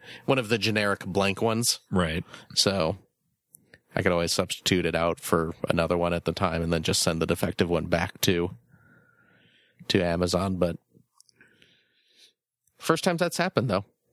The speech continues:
Speaker 2: Hmm.
Speaker 1: Never had a defective toy tag before. But yeah, I put it on the, yeah, I built the model, and then at the end, when you, when you're finished building, it gives you the whole, "Do you want to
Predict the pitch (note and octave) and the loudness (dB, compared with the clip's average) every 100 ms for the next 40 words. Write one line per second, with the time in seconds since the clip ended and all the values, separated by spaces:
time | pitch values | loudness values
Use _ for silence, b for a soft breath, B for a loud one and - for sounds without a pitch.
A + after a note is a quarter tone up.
0 | _ _ A#2 A2+ G2 F2+ _ - - G2+ | _ _ 0 0 -2 -8 _ -6 0 2
1 | A2 B2 A#2+ A#2+ A2 A2+ A2+ - G#2 - | 2 0 0 0 0 0 0 0 -2 0
2 | A2 F#2+ F2 F2 - F2 F2+ - _ _ | 0 0 -2 -2 0 0 -2 -8 _ _
3 | _ _ _ _ _ _ _ _ _ F#2 | _ _ _ _ _ _ _ _ _ -2
4 | F2 G2+ F2 F2+ - A2 G#2 G2+ G2 F#2+ | 2 0 0 -2 0 0 0 0 0 -2
5 | G2 B B B B G#2+ G#2 A#2+ B2 A2 | -4 B B B B 0 2 -2 0 0
6 | A2+ C#3+ A2+ A2 _ _ _ _ _ _ | 0 0 -2 -4 _ _ _ _ _ _
7 | _ _ - G2+ G2 F#2+ F#2 B B B | _ _ 0 2 2 0 -4 B B B
8 | - A2+ G2+ - G#2 G2+ G2+ G2 F#2+ F#2+ | -2 0 0 0 0 0 0 0 0 0
9 | F2+ F#2 F2 F2 G2+ - A2 C3+ F2+ F2+ | 0 0 -2 0 -2 0 -2 0 -2 0
10 | G2 F#2 F2+ E2+ F2 F2 F2 E2+ F2+ F2 | 0 0 -2 -2 0 0 -2 0 0 0
11 | F2 - F#2 F2 F2+ | 0 0 -2 -2 -4